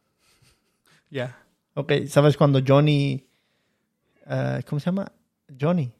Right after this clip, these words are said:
Speaker 1: Yeah, no,
Speaker 2: El,
Speaker 1: sí,
Speaker 2: el,
Speaker 1: sí,
Speaker 2: el,
Speaker 1: sí,
Speaker 2: el,
Speaker 1: sí.
Speaker 2: uno de los main guys, que
Speaker 1: Pero
Speaker 2: hace el split y que luego pega abajo.
Speaker 1: Por eso,
Speaker 2: Es
Speaker 1: pero
Speaker 2: uno de sus main movements.
Speaker 1: y, do you wanna win like that if you're Van Damme?
Speaker 2: Well, okay, Van Damme contra, no, no, no.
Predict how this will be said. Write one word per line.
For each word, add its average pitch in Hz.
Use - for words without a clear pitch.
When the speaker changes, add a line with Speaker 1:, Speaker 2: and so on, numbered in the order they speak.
Speaker 1:
Yeah, 180
no, 220
Speaker 2:
El, -
Speaker 1:
sí, -
Speaker 2:
el, 139
Speaker 1:
sí, 139
Speaker 2:
el, 135
Speaker 1:
sí, 139
Speaker 2:
el, -
Speaker 1:
sí. -
Speaker 2:
uno 165
de 165
los 151
main 151
guys, 131
que -
Speaker 1:
Pero 143
Speaker 2:
hace 170
el 160
split -
y 139
que 147
luego 131
pega 147
abajo. 143
Speaker 1:
Por 165
eso, 208
Speaker 2:
Es 131
Speaker 1:
pero 160
Speaker 2:
uno 160
de 139
sus 135
main 139
movements. 156
Speaker 1:
y, 165
do 151
you 151
wanna 185
win 165
like 220
that 262
if 165
you're 165
Van 151
Damme? 196
Speaker 2:
Well, 135
okay, 143
Van 135
Damme 160
contra, 131
no, 147
no, -
no. 131